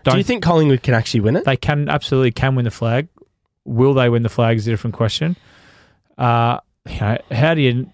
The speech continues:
Speaker 1: not say Geelong at the moment?
Speaker 2: Mm.
Speaker 1: They're absolutely flying, but I'm not gonna say them.
Speaker 2: Is this their last chance, Geelong?
Speaker 1: No, they, they're a
Speaker 2: Could
Speaker 1: remarkable
Speaker 2: they be? Yeah, I mean, they're always there,
Speaker 1: they're
Speaker 2: I
Speaker 1: a fucking
Speaker 2: guess.
Speaker 1: remarkable club. Like, if you don't wanna play at one of the big four clubs like Collingwood,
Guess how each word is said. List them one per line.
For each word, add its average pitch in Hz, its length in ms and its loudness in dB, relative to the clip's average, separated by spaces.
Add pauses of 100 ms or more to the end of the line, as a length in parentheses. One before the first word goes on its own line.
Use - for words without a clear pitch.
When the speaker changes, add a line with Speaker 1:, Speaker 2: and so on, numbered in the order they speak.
Speaker 1:
not 123 240 -2
say 117 200 0
Geelong 113 320 0
at 139 60 -2
the - 60 -6
moment? 110 360 -2 (160)
Speaker 2:
Mm. 107 360 -2 (140)
Speaker 1:
They're 123 120 -2
absolutely 123 440 0
flying, 127 520 0 (140)
but 175 120 0
I'm 170 80 0
not 170 120 0
gonna 165 180 0
say 151 220 0
them. 117 280 -4 (240)
Speaker 2:
Is 135 160 0
this 160 160 -2
their 175 140 2
last 120 320 0
chance, 107 280 -2
Geelong? 139 280 0 (280)
Speaker 1:
No, 208 280 0
they, 208 160 2
they're 180 360 0
a 165 40 4
Speaker 2:
Could 143 80 2
Speaker 1:
remarkable 135 400 2
Speaker 2:
they 135 140 2
be? 127 120 -6
Yeah, 123 120 4
I 123 60 -2
mean, 120 120 0
they're 123 100 0
always 123 360 2
there, 90 180 -2
Speaker 1:
they're - 80 0
Speaker 2:
I - 20 -2
Speaker 1:
a 80 40 -6
fucking 165 160 -2
Speaker 2:
guess. 147 100 -2
Speaker 1:
remarkable 131 440 -2
club. 120 340 -2
Like, 120 280 0 (160)
if - 140 -10
you 175 60 2
don't 180 100 2
wanna 180 100 2
play 160 180 0
at 151 60 0
one 147 100 0
of 139 60 0
the 127 60 0
big 123 200 -2
four 135 200 0
clubs 127 200 0
like 120 120 -2
Collingwood, 127 400 0